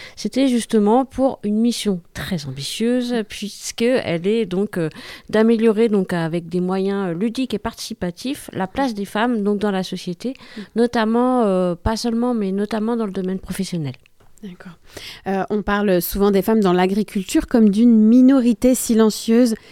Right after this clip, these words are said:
Speaker 2: Qu'est-ce que ça veut dire concrètement aujourd'hui être une femme agricultrice dans le département ?
Speaker 1: Alors, euh, c'est pour ça que notre association, après de, de nombreuses actions, euh, a décidé donc, euh, de travailler avec les agricultrices du territoire,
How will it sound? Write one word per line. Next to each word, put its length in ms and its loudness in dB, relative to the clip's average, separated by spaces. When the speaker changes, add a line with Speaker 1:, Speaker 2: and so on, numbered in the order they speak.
Speaker 2:
Qu'est-ce 220 -6
que 100 0
ça 140 2
veut 100 2
dire 220 -2
concrètement 640 2
aujourd'hui 460 2
être 220 0
une 120 2
femme 260 2
agricultrice 640 -4
dans 80 2
le 80 2
département ? 560 -4
Speaker 1:
Alors, 360 2
euh, 100 2
c'est 160 -6
pour 180 -10
ça 140 -4
que 380 -2
notre 220 -4
association, 800 -4
après 340 -2
de, 340 -2
de 120 -4
nombreuses 400 0
actions, 500 -2
euh, 240 -2
a 140 -4
décidé 640 -4
donc, 420 -4
euh, 120 -2
de 100 -4
travailler 640 -4
avec 360 -4
les 100 -4
agricultrices 540 -8
du 120 -10
territoire, 560 -8